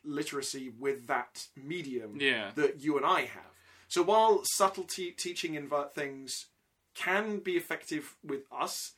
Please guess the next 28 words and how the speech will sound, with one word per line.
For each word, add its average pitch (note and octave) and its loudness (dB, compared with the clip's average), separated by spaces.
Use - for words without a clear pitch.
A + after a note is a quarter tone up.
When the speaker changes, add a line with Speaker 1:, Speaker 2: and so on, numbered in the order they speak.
Speaker 1:
sometimes F3 -2
you D#3+ -6
need, D3+ -10
there D3 2
is C#3 -2
a D3 -4
lot C#3+ -2
of - -10
people B2 -12
who B2+ -10
need B2+ -10
it - -16
spelled A#2+ -8
out. C3+ -2
Speaker 2:
Mm. - -20
Speaker 1:
The C#3+ -4
case F3 0
in D#3 -12
point C#3+ -6
I C3+ -4
was C3 -8
go-, D3 -4
the C#3 -8
point - -8
I - -4
was A#2+ -8
getting F3 0
to A2 -10